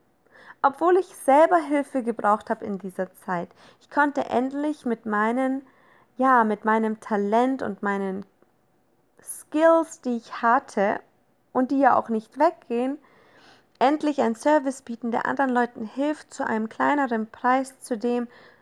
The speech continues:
ja, zu dem Endresultat zu kommen, zu dem sie schon immer kommen wollten.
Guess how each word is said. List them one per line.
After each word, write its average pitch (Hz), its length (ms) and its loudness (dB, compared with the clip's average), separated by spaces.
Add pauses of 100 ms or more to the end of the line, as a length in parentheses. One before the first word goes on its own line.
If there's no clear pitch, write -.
(340)
ja, 240 300 4 (540)
zu - 160 -12
dem 240 240 0
Endresultat 240 840 -2
zu 220 120 -10
kommen, 220 480 -4 (120)
zu - 140 -18
dem 233 220 0
sie 226 100 -8
schon 220 160 -8
immer 214 240 -4
kommen 285 480 -8
wollten. 190 460 -4